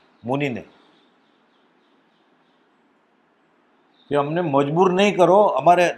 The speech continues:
દયા કરવા જાશું તો પ્રતિબંધ થાય છે. તુલસીદાસે કહ્યું છે, "દયા બિન સાધુ કસાય, દયા કરી તો આફત આવી."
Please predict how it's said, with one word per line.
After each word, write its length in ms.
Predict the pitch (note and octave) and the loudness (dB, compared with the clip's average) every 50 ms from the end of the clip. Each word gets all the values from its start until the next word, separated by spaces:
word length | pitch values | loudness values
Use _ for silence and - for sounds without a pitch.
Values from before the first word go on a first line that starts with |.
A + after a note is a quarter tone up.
| B2+ | -2
દયા 240 | B2+ C#3 D3+ E3+ F#3 | 2 6 8 10 10
કરવા 280 | F3+ F#3 F3+ F#3+ F#3+ F#3 | 8 6 4 4 4 4
જાશું 300 | E3+ F3+ F3+ F3 F#3 F#3 | 4 4 4 4 0 -2
તો 60 | F3 - | -2 -2
પ્રતિબંધ 500 | - E3 E3 D3+ G#3 G#3+ G3+ G#3+ F#3+ E3 | -2 -4 -2 0 0 2 2 2 0 0
થાય 160 | C3+ C3 A2 G2 | 0 0 0 -2
છે. 220 | - D2+ C#2 D2 - _ _ _ _ _ _ _ | -2 -8 -20 -20 -20 _ _ _ _ _ _ _
તુલસીદાસે 500 | - F3 F3+ E3+ G#3 G3+ G#3 G3+ F3 F#3+ | -2 0 2 2 4 6 6 6 6 4
કહ્યું 240 | D#3 D#3+ D3+ C#3+ B2+ | 2 2 2 0 0
છે, 260 | A2 A2 F#2 F2+ F2+ - _ _ _ _ _ _ _ - | -4 -6 -8 -10 -14 -20 _ _ _ _ _ _ _ -10
"દયા 260 | A#2 C3 C#3+ D#3+ E3+ | -2 4 6 8 8
બિન 200 | E3+ E3 F#3 F#3 | 8 6 0 -2
સાધુ 360 | E3+ - F3 D#3+ D#3+ E3 F#3 - | 2 6 8 8 8 8 6 6
કસાય, 600 | F4 F#3+ F3 - F#3+ G3+ G3 D#3+ A#2 G#2 F#2+ F2+ - - _ _ _ _ _ _ _ - | 6 4 4 6 6 6 6 6 2 -2 -4 -8 -16 -20 _ _ _ _ _ _ _ 0
દયા 260 | A#2+ C#3 D#3 E3 D#3 | 4 8 8 8 8
કરી 180 | D3+ D#3+ D#3+ | 8 4 2
તો 80 | D#3+ D3 | 4 6
આફત 360 | C#3+ C#3 C#3+ D3+ D#3 C3+ - | 6 6 6 6 4 2 2
આવી." 200 | G2+ F2+ F2 D#2 | 0 -6 -8 -14